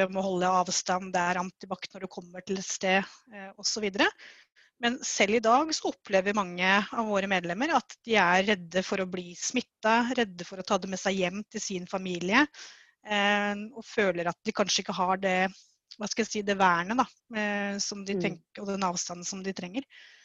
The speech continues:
Speaker 1: Eh, for selv om de fleste kunder da, det må også sies, er veldig flinke til å holde avstand og sånn, fordi at, eh,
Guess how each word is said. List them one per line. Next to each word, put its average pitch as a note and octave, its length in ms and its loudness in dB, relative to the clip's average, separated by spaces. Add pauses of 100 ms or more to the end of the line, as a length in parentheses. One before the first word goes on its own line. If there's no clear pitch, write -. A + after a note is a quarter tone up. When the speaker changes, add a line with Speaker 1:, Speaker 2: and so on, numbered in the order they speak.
(280)
Speaker 1:
Eh, G3+ 240 2
for C4 140 -4
selv A3+ 240 4
om B3+ 80 2
de E4 80 6
fleste C4 500 4
kunder G#3+ 280 -2
da, B3 160 8
det G#3+ 120 0
må A3 160 2
også A3 220 -2
sies, G3 440 0
er F#3+ 200 2
veldig G3+ 260 2
flinke G#3+ 540 0
til G#3+ 120 0
å G#3 60 0
holde G3 260 2
avstand F3+ 460 -2
og F#3 60 -8
sånn, F4+ 260 -2
fordi G#3 220 2
at, - 360 -4 (280)
eh, G3+ 320 -6